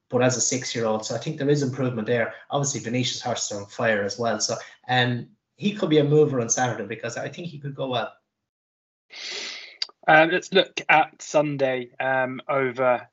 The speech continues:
Speaker 2: in Navan, and we've got a couple of interesting races. We've got the Boyne Hurdle and the ten up Novice Chase as well, Barry. Uh, any there that catch you? I obviously, we're recording this on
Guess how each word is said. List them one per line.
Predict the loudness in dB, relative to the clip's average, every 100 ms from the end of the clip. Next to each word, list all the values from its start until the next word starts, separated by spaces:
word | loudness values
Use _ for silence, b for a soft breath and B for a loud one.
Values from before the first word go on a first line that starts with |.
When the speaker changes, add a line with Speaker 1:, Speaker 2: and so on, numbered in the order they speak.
| -8
Speaker 2:
in | -6 -6 -6 -6
Navan, | 4 4 4 2 0
and |
we've | 0
got | 4 4
a |
couple | 4 2
of | 0
interesting | -2 -2 -2
races. | -2 -2 -6 -6
We've |
got | -2
the | 0
Boyne | 0 0 2
Hurdle | 0 0 -4 -10
and | -8 -8 -10
the | -12 -14 -16
ten | -12 -12
up | -10
Novice | -10 -10 -12
Chase | -10 -10 -10 -16 -20
as | -18 -6
well, | -4 -4
Barry. | -4 -4 -6 -10 _
Uh, | -6 -4 -4 -6 -4
any | -4 -2
there | -2 -2 -6 -10
that | -14 -10
catch | -12 -10
you? | -6
I | -2
obviously, | -2 -6 -10 -8
we're | -6 -6
recording | -6 -6 -6
this | -8
on | -16